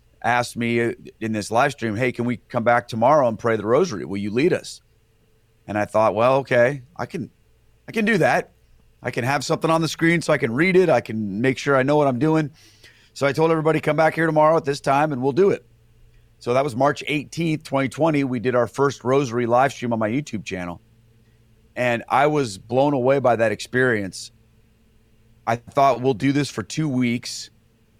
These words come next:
during this, during the, the pandemic," 'cause if you remember those days, it was fourteen days to slow the spread or whatever. And long story short,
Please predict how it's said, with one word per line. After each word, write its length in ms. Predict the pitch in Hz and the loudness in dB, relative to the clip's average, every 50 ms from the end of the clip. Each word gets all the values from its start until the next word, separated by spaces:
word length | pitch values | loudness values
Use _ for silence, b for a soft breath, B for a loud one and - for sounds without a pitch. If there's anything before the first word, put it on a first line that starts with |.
| _ _ | _ _
during 300 | - 120 127 127 123 120 | -4 0 0 2 2 0
this, 240 | 117 113 107 - - - | 0 -2 -2 -4 -8 -10
during 360 | - 110 123 120 120 117 110 | -6 -2 0 0 0 0 0
the, 400 | 110 110 110 107 107 90 - - | 2 2 4 4 4 2 -2 -6
the 120 | - 98 98 | -10 -10 -8
pandemic," 440 | - 123 120 120 110 113 117 117 | -4 -2 -2 -2 -2 -2 -4 -4
'cause 120 | - 117 107 | -4 -4 -4
if 180 | 113 101 - | -4 -4 -2
you 100 | 117 113 | -2 -2
remember 280 | 107 110 117 120 117 113 | 0 0 0 0 0 0
those 200 | 104 101 98 82 | 0 -2 -4 -2
days, 300 | 90 101 101 107 98 95 | -2 -2 -2 -2 -2 -4
it 80 | 80 76 | -6 -6
was 240 | 90 95 - - _ _ - - - _ _ _ | -6 -8 -8 -10 _ _ -20 -20 -20 _ _ _
fourteen 480 | _ - 117 117 110 - 123 120 113 110 | _ -4 -4 -4 -4 -4 -6 -6 -4 -2
days 240 | 110 117 117 117 113 | 0 0 0 0 -2
to 100 | - 98 | -6 -10
slow 280 | - - 110 113 113 | -8 -2 0 0 0
the 60 | 104 101 | 0 -2
spread 360 | - - - 110 113 113 104 | -6 -4 0 2 2 2 2
or 40 | 101 | 0
whatever. 520 | 98 101 92 95 98 95 92 107 104 - b b b b b b b b b b b b b _ - | 0 0 0 0 0 0 -2 -2 -4 -6 b b b b b b b b b b b b b _ -4
And 360 | 123 123 123 123 120 113 90 - | 0 0 2 2 0 -2 -4 0
long 280 | 104 120 131 139 139 131 | 2 4 4 4 4 2
story 300 | - - 135 131 127 120 | -2 0 2 2 2 2
short, 480 | - - 147 156 160 151 131 - - | 2 2 2 4 4 4 4 2 -2